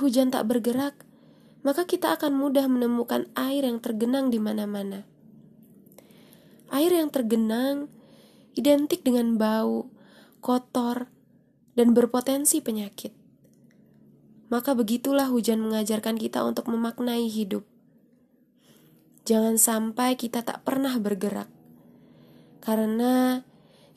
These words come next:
bila itu terjadi, maka bisa jadi kita malah menjadi pribadi yang tidak bermanfaat,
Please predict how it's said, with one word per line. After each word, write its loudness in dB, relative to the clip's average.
bila 6
itu 0
terjadi, 2
maka 4
bisa 6
jadi 4
kita -2
malah 0
menjadi -2
pribadi 0
yang -2
tidak -2
bermanfaat, -4